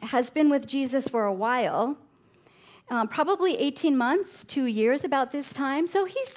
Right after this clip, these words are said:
seen Jesus perform some miracles.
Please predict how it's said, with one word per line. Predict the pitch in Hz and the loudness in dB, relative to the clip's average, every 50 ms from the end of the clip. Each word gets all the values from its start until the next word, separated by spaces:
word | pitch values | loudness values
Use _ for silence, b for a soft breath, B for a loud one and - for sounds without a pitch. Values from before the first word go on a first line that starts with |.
| - 554 539 466 | -2 -2 -2 -2
seen | 302 202 185 202 214 196 _ _ - | -2 -2 -2 -4 -6 -10 _ _ -10
Jesus | - 262 254 226 208 226 220 - | -6 -4 -4 -2 -2 -2 -2 -2
perform | - - 254 233 - 226 220 214 | -4 -6 -4 -4 -2 -2 -2 -4
some | 214 - 262 208 202 | -4 -4 -4 -2 -2
miracles. | 190 180 156 170 - - - - 214 - - - | 0 -2 -4 -6 -8 -10 -10 -10 -8 -8 -8 -10